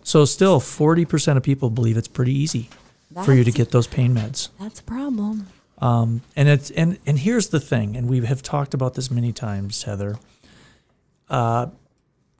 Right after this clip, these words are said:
Speaker 1: this particular group, if they are trying to access pills,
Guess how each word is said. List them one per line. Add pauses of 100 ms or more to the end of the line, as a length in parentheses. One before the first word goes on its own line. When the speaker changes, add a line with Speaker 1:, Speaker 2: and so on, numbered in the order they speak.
(120)
Speaker 1:
this (800)
particular
group, (100)
if
they
are (100)
trying
to
access
pills,